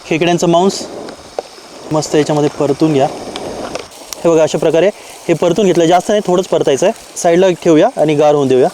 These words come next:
चिकनची स्किन आहे ही, धुवून घेतली, मस्तपैकी धुवून घेतली आहे. आणि याचे ना हे, अ, इथे पंख वगैरे असतात, हे जरा व्यवस्थित काढून घ्या तुम्ही. काय करूया की हे थोडं थोडं ना असं मस्तपैकी असं इथे ठेवूया.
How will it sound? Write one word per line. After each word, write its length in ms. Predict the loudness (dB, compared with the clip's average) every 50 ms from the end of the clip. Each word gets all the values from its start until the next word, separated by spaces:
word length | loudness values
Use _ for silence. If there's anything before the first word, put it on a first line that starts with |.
| -6 -18 -20 -20 -20 _ _
चिकनची 400 | -4 -2 0 0 2 2 0 -2
स्किन 240 | 0 -2 -2 0 0
आहे 100 | 0 0
ही, 120 | 0 -2 -2 -6 _ _ _ _ _
धुवून 240 | -2 0 0 2 2
घेतली, 240 | 0 0 0 0 -2
मस्तपैकी 400 | -2 -2 -4 -2 -2 0 0 0
धुवून 220 | 0 0 -4 -4
घेतली 260 | -4 -6 -4 -2 -2
आहे. 180 | -2 -4 -6 -14 -20 _ -6 -2
आणि 320 | 0 0 0 0 -2 -4 -4 -2
याचे 260 | 0 0 0 0 0
ना 140 | 2 2 2
हे, 380 | 2 2 0 0 2 2 2 2
अ, 340 | 2 2 2 2 2 0
इथे 240 | -2 -4 -2 -4 -6
पंख 280 | -4 -2 -4 -4 -2 -2
वगैरे 240 | -2 0 2 2 0
असतात, 240 | 0 2 0 -2 -2 -2 _ -20 _ -8 -6
हे 80 | -4 -2
जरा 160 | 0 0 2
व्यवस्थित 360 | 2 2 2 2 2 -2 -8 -2 0
काढून 220 | 0 0 0 -2
घ्या 100 | -4 -6
तुम्ही. 220 | -6 -4 -6 -6 -6 -8 _ _ _ _ _
काय 140 | 0 0 2
करूया 240 | 2 2 2 2 2
की 80 | 2 0
हे 80 | 0 -2 -2
थोडं 180 | -2 -2 -2 0
थोडं 220 | 0 0 0 0 0
ना 100 | -2 -6 -6 -10 _ -20 _ -20 _ _
असं 200 | -16 -10 -8 -6
मस्तपैकी 520 | -6 -6 -6 -2 -4 -2 -2 0 0 0
असं 220 | -2 -2 -2 -6 -8 -8 _ _ -20 -20 -20 -20 -20 -20 _ _ _ _ _ _ -20 -20 -20
इथे 160 | -10 -10 -10
ठेवूया. 360 | -6 0 0 2 2 2 0